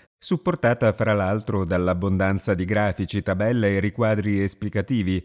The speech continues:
e con uno stile che invita alla lettura e sa quando catturare l'attenzione con aneddoti ed esempi, come quello del Miserere di Mozart.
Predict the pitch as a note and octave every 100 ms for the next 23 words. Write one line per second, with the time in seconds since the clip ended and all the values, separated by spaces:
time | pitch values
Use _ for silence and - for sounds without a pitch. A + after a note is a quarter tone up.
0 | - _ _ _ - A2 G2 G#2 F#2 F#2+
1 | E2 - - F#2 D2 D2 D#2+ - A2+ G#2+
2 | G#2+ G#2+ B2 A#2+ A2 G2 G2 G2 G2+ -
3 | B2 G2+ F#2+ - C3 - D3 D#3 D3+ C3+
4 | C#3 C3+ A#2+ A#2+ - B2 B2 B2 G#2+ A2
5 | G#2+ A2 G#2+ - C3+ C3+ A2+ A2+ G#2+ G2+
6 | F#2+ G#2+ A2 A2 A2 A2 G2+ G2+ F#2+ E2+
7 | E2 G#2+ F#2+ - - _ - F2+ E2+ -
8 | F2+ F2 E2 D2 D2 D#2 F2+ F2 E2 E2+
9 | E2+ D#2 E2+ F2+ E2 E2+ D2+ -